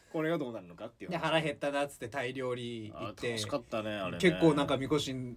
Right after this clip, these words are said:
Speaker 2: の、乗ったからいろんなもん頼んで。
Speaker 1: でもあれはね、もう僕の、まあ、あれはもう俺出そうと思ってたから。
Speaker 2: あー。
Speaker 1: お金ね。それだからもう頼んで、もう注文して。
Speaker 2: まあ、シュリンプクラッカーね。
Speaker 1: シュリン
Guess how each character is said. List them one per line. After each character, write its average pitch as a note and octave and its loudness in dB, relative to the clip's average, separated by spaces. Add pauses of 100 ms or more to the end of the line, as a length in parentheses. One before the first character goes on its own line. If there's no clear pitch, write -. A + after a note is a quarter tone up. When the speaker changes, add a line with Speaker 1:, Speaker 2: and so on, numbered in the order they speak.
Speaker 2:
の、 D#3 8
乗 D#3 8
っ D#3+ 8
た - 12
か D3 8
ら A#2 6
い A#2+ 4
ろ D#3 10
ん F3 12
な F3+ 12
も F#3 12
ん D#3+ 10
頼 A#2 4
ん G#2+ 0
で。 F#2+ -2 (100)
Speaker 1:
で C3 4
も A#2+ 6
あ D3+ 12
れ G#3 12
は A3+ 12
ね、 B3+ 12
も B2 12
う F2+ 4
僕 A2+ 6
の、 G#2+ 6 (160)
ま C3 8 (100)
あ、 D3 12
あ E3+ 12
れ G3 12
は G#3 12
も F#3 12
う C#3+ 12
俺 D3+ 12
出 C#3+ 12
そ A3 12
う C3 12
と A#2+ 6
思 G#2 4
っ F2+ 0
て - -6
た D#2+ -2
か C#2+ -6
ら。 - -12 (580)
Speaker 2:
あ D3 10
ー。 D3+ 12 (400)
Speaker 1:
お - 12
金 A2 12
ね。 F3+ 12
そ - 8
れ F3+ 12
だ A#3 12
か A3+ 12
ら C#3+ 12
も A#2 8
う G2 4
頼 A2+ 8
ん G2 0
で、 E2+ -2 (180)
も G#2 -2
う - -4
注 F2 -4
文 E2 -2
し - -6
て。 E3+ 8
Speaker 2:
ま D#3+ 12
あ、 D3+ 12
シ - 12
ュ - 12
リ E3 12
ン D#3+ 12
プ E3 8
ク E3 10
ラ C#3+ 12
ッ - -6
カ B2 10
ー G#2+ 8
ね。 G3+ 8
Speaker 1:
シ - 10
ュ - 2
リ - -2
ン - -10